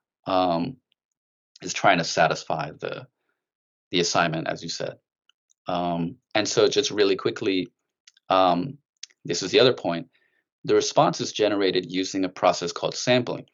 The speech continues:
where chat G P T randomly selects words from its learned probability distribution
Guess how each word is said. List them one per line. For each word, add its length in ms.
where 300
chat 280
G 100
P 120
T 360
randomly 440
selects 580
words 360
from 260
its 160
learned 340
probability 560
distribution 680